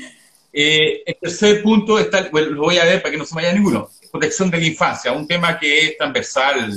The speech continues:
y, y que no tiene nada, na-, nada de, o sea, es cosa de ver la realidad, ver, ver lo que ha pasado con,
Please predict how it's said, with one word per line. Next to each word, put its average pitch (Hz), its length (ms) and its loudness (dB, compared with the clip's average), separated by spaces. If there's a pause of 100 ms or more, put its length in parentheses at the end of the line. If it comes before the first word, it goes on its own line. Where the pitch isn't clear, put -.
y, 107 260 -8
y 120 120 -12
que 123 100 -4
no 120 100 -4
tiene 131 220 -4
nada, 127 580 2
na-, 120 260 -8
nada 120 540 -2
de, 104 300 -8
o - 600 -20
sea, 107 180 -4 (140)
es 107 140 -20
cosa 135 240 -4
de 113 40 -2
ver 123 120 0
la 117 100 0
realidad, 117 520 0
ver, 113 300 -2
ver 113 180 -2
lo 113 120 -4
que 110 80 -2
ha 101 40 -2
pasado 113 480 -2
con, 98 360 -4